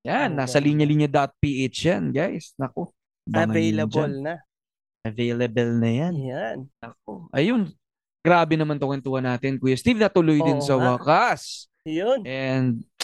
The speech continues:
Speaker 1: sa susunod nito, live in Batangas na siguro kami.
Speaker 2: Oo, no? Ganda nun.
Speaker 1: Pang kumakain ng eat,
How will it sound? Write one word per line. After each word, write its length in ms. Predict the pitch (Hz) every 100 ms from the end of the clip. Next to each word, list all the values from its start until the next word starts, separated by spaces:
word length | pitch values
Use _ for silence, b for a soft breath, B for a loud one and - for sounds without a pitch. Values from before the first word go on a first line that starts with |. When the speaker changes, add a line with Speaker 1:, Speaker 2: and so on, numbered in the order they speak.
| - _
Speaker 1:
sa 140 | 123
susunod 480 | 143 135 120 143 131
nito, 460 | 131 139 - 202 - _ _ _ _ _ _ _ -
live 380 | 135 139 131 127
in 160 | 143
Batangas 580 | 135 135 131 127 127 127
na 140 | 131
siguro 480 | 123 131 123 123 120
kami. 300 | 123 160 214 -
Speaker 2:
Oo, 380 | - 170 170 170
no? 220 | 220 208 226
Ganda 320 | 180 165 160
nun. 320 | 160 202 190 _
Speaker 1:
Pang 500 | 131 127 127 123 120
kumakain 640 | 131 131 127 131 127 135
ng 160 | 135 127
eat, 240 | - 139